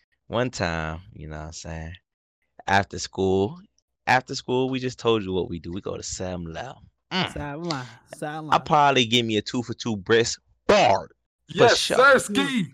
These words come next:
Speaker 1: For sure. I give me a two for two brisk and a nice little, mm, mm, mm. Maybe a bag of chips. Maybe, mm, mm, maybe a Twix. Maybe a Glick. Maybe two
Speaker 2: Mm.
Speaker 1: Glizzies.
Speaker 3: Super vicious.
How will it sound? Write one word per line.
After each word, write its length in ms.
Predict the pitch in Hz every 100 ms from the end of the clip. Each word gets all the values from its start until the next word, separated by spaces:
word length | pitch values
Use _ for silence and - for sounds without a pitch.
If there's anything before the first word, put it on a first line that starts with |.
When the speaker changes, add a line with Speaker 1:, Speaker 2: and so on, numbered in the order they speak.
| _ _ _ -
Speaker 1:
For 180 | -
sure. 480 | - - - - 101 - - -
I 60 | 151
give 160 | 160
me 100 | 139
a 40 | 123
two 220 | - 156
for 80 | -
two 160 | 143
brisk 400 | 127 - 139 -
and 100 | 120
a 40 | 110
nice 280 | 127 127 -
little, 160 | 120
mm, 260 | - 135 104 - -
mm, 180 | 113 -
mm. 220 | - 104 - -
Maybe 280 | 143 127 101
a 40 |
bag 340 | - 110 107 92
of 80 |
chips. 320 | - 117 113 -
Maybe, 260 | 123 117 - _
mm, 120 | 123 107 -
mm, 180 | 101 -
maybe 260 | 135 135 92
a 60 |
Twix. 440 | - - - 127 - - -
Maybe 280 | - 165 160
a 80 | 113
Glick. 440 | 95 113 156 - _ - _
Maybe 320 | 170 196 294 311
two 280 | 269 220 202
Speaker 2:
Mm. 80 | 160
Speaker 1:
Glizzies. 1040 | 151 185 170 98 - 233 175 - - - - - - - - - - - - - -
Speaker 3:
Super 560 | - - 427 403 170
vicious. 680 | 135 139 131 131 120 104 -